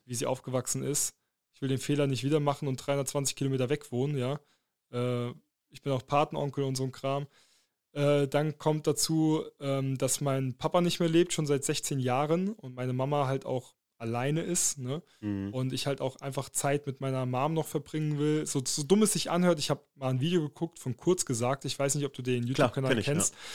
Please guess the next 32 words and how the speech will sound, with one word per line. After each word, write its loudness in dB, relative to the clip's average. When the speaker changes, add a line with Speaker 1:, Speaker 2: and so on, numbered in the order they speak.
Speaker 1:
Und 0
dann 0
hat 0
er 6
de-, -8
dein 4
Leben 6
so 2
aufgeschlüsselt -2
und -6
hat -2
in -4
diesem -2
Video 2
erzählt, 2
„Ey, 4
du 4
hast 4
so 6
und 6
so 0
viele -2
Tage, 4
so 2
und 0
so -2
viele -2
Wochen 2
zu 0
leben, 2
ne? -2
Und -2